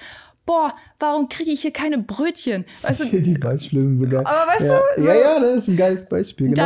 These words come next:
Speaker 1: dann, wenn du wirklich ein Vorbild brauchst in deiner Nische und das ist dir super wichtig, dann versuch das auch zu finden.
Speaker 2: Genau,
Speaker 1: Wenn du ein
Speaker 2: das
Speaker 1: kleiner Junge bist, der irgendwie jemanden braucht, der sich schminkt, aber du möchtest nicht unbedingt Frauen sehen, und, sondern du willst auch einen Jungen sehen, der sich schminkt.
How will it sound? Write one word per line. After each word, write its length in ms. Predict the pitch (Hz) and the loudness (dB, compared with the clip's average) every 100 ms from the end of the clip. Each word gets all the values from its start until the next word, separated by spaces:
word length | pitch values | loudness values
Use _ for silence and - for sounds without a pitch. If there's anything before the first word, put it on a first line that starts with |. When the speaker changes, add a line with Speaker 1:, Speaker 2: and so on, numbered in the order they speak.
| 285 | 2
Speaker 1:
dann, 40 | - | 0
wenn 280 | 233 269 349 | -2 -2 -2
du 220 | 330 247 | -2 -2
wirklich 560 | 269 370 370 339 - - | -2 -2 -2 -4 -4 -12
ein 160 | 294 311 | -6 -6
Vorbild 480 | - 277 247 240 - | -4 -4 -2 -4 -6
brauchst 420 | - 208 226 - | -6 -6 -6 -4
in 220 | 294 311 | 0 0
deiner 360 | 269 262 254 240 | 0 -2 0 2
Nische 440 | 233 247 233 226 | 2 2 0 -2
und 80 | 208 | -4
das 100 | 214 | -4
ist 160 | 233 233 | -4 -4
dir 60 | 220 | -2
super 340 | 254 254 214 | -2 -2 -2
wichtig, 420 | 240 - 277 - | -4 -4 -8 -6
dann 180 | 214 214 | -6 -4
versuch 300 | 240 233 247 | -2 -2 -4
das 160 | 240 - | -6 -8
auch 120 | - | -8
zu 120 | 196 | -10
finden. 500 | - - 208 190 - 143 | -10 -10 -8 -8 -6 -4
Speaker 2:
Genau, 420 | 156 156 135 127 | -2 0 -2 -2
Speaker 1:
Wenn 120 | 247 262 | 0 0
du 60 | |
ein 40 | 247 | 0
Speaker 2:
das 40 | |
Speaker 1:
kleiner 260 | 247 226 226 | -2 -2 0
Junge 300 | 254 311 294 | 0 0 -2
bist, 260 | 285 277 254 | -4 -6 -4
der 240 | 226 - | -4 -4
irgendwie 500 | 277 269 262 254 240 | -2 -2 -2 -2 -2
jemanden 400 | 233 247 233 226 | 0 -2 -2 -6
braucht, 340 | 220 226 226 | -6 -8 -6
der 120 | 247 233 | -6 -4
sich 180 | 233 | -6
schminkt, 300 | - 330 302 | -4 -2 -2
aber 160 | - 202 | -2 -4
du 80 | 226 | -2
möchtest 220 | 226 233 | -2 -2
nicht 180 | 226 - | -6 -4
unbedingt 300 | 226 214 202 | -2 -2 -6
Frauen 360 | - 330 415 | -6 -4 -2
sehen, 220 | 240 208 202 | -2 -2 -2
und, 240 | 202 - | -4 -6
sondern 240 | 220 254 | -4 -2
du 60 | 277 | -2
willst 180 | 392 - | -4 -4
auch 160 | 523 | -4
einen 80 | 359 | 0
Jungen 180 | 240 190 | 0 0
sehen, 220 | 180 180 | -2 -4
der 100 | 208 | -4
sich 140 | - - | -6 -6
schminkt. 260 | 190 185 | -8 -8